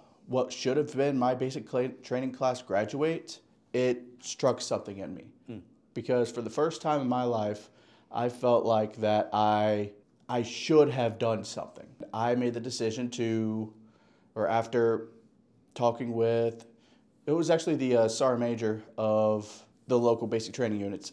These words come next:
Speaker 1: And, you know, he sat down with us and asked us, you know, "What do you wanna do?" After some thought, after remembering how I felt at that graduation, "Give me another go."
Speaker 2: No,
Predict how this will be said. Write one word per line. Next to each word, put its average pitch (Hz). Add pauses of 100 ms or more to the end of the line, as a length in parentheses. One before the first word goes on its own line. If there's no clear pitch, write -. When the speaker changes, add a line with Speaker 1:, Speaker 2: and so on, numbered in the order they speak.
Speaker 1:
And, 107 (180)
you 123
know, 117
he 143
sat 160
down 151 (180)
with 120
us 117
and 123
asked 113
us, 113
you 113
know, 107
"What 113
do 123
you 131
wanna 131
do?" 131 (380)
After 117
some 135
thought, 127
after 117
remembering 120
how 117
I 117
felt 120
at 117
that 113
graduation, 113 (720)
"Give 110
me 120
another 123
go." 107 (500)
Speaker 2:
No, 95